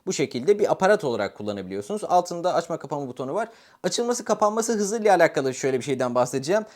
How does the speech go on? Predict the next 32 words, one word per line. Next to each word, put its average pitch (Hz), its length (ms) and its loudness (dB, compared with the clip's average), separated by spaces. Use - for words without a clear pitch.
Wireless 214 420 2
Pro'lar 196 320 2
çok - 300 0
hızlı 160 200 2
açılıyorlar 156 600 0
ve 170 300 2
çok 170 200 -2
hızlı 175 240 2
kapanıyorlar. 139 680 2
E, 165 140 2
Rode 202 180 6
Wireless 208 360 4
Go 190 260 4
iki 214 480 -8
o 196 100 -2
konuda 233 360 2
bir 220 100 -2
tık - 180 -6
yavaş 156 320 6
kalıyor 117 320 -2
açıkçası. 104 560 -6
Yani 123 280 -2
uzun 160 200 -2
süre 170 220 2
basmanız 127 440 -2
gerekiyor 135 540 -2
ve 175 100 0
açıldıktan 151 480 -4
sonra 165 220 -4
toparlamasını 151 760 -2
biraz 135 460 4
bekliyorsunuz. 101 640 -8